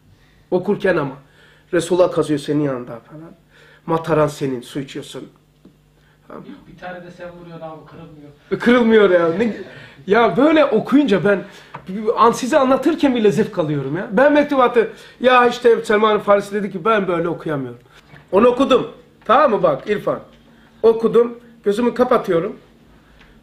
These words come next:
Speaker 1: E, toplanmış, karar alınıyor. Savaş kararı alınıyor. Ö-, Hazreti Ömer var.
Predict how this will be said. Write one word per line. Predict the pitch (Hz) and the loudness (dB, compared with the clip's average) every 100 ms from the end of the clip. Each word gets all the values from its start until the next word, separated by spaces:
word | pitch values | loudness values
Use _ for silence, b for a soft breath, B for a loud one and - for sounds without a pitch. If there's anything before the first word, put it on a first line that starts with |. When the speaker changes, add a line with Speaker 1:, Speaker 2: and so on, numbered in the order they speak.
| _ | _
Speaker 1:
E, | 180 180 185 | 2 2 4
toplanmış, | 233 226 202 190 220 - | 0 2 2 2 -2 -6
karar | - 196 220 | 0 2 4
alınıyor. | 196 160 139 127 120 | 2 0 -4 -8 -12
Savaş | - 160 170 - | -2 0 0 -2
kararı | 151 143 143 | -4 -4 -4
alınıyor. | 139 123 117 120 127 147 - - _ _ _ _ _ - - b b b b _ _ 175 | -6 -10 -14 -16 -14 -16 -16 -20 _ _ _ _ _ -12 -12 b b b b _ _ -2
Ö-, | 175 151 | -2 -2
Hazreti | 180 190 196 | -2 -2 0
Ömer | 170 175 | 2 2
var. | 156 135 131 123 - | 2 -2 -4 -8 -16